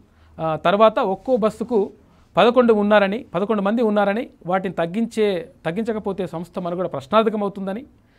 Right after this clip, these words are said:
ఆర్టీసీ ఉన్నతాధికారులు ప్రభుత్వానికి పంపిన నివేదికలో పేర్కొన్నారంట. ఎవడన్నా నష్టం జరిగితే ఎట్లా లాభం తీసుకురావాలి, తర్వాత ఎట్లా మనము దాన్ని బలోపేతం చేయాలని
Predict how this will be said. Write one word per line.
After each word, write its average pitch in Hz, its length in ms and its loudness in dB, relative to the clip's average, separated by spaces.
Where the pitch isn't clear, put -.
ఆర్టీసీ 190 360 0
ఉన్నతాధికారులు 180 580 -2
ప్రభుత్వానికి 170 540 -6
పంపిన 156 300 -8
నివేదికలో 170 460 -2
పేర్కొన్నారంట. 120 540 -12
ఎవడన్నా 170 680 -4
నష్టం 135 400 -4
జరిగితే 170 380 -4
ఎట్లా 208 200 -6
లాభం 185 300 -2
తీసుకురావాలి, 131 540 -12
తర్వాత 170 300 -4
ఎట్లా 208 240 -4
మనము 180 280 -6
దాన్ని 139 360 -10
బలోపేతం 220 480 2
చేయాలని 165 340 -4